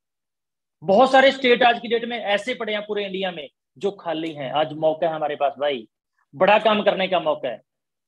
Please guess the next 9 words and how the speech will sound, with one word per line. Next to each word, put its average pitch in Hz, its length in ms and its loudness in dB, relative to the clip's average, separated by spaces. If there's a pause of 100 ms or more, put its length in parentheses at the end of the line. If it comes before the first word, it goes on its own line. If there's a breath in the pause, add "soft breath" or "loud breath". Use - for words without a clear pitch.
(400)
ये 190 100 -2
मौका 160 720 -2
हाथ 160 140 -2
से 147 240 -14
जाने 127 240 -10
मत 120 200 -16 (1600)
दीजिए, 117 380 -12 (1040)
फायदा 185 200 6
उठाइए। 139 500 0